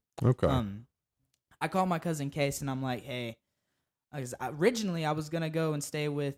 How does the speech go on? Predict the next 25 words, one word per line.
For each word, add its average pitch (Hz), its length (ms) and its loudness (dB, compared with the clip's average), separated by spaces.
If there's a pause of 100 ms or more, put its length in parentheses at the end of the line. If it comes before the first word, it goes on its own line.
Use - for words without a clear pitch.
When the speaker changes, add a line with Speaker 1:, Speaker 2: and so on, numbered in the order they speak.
Speaker 2:
uh, 135 200 -4
Brandon's 156 420 -4
dad. 202 400 -6 (300)
Speaker 1:
Mm-hmm. 110 300 4 (160)
Speaker 2:
Uh-huh. 165 280 -4 (120)
And 165 140 -6
it's 165 140 -6
been 190 140 -4
a 151 60 -4
while 143 520 -4 (320)
since 151 320 -12
I've 143 120 -10
talked 147 300 -4
to 139 60 -8
him. 139 180 -4
So 135 380 -8
he 175 180 -4
said, 151 400 4
uh, 143 220 6
he's 143 280 0
living 143 320 4
in, 123 240 0
uh, 107 280 -2
Oklahoma 123 380 4
City. 127 380 -2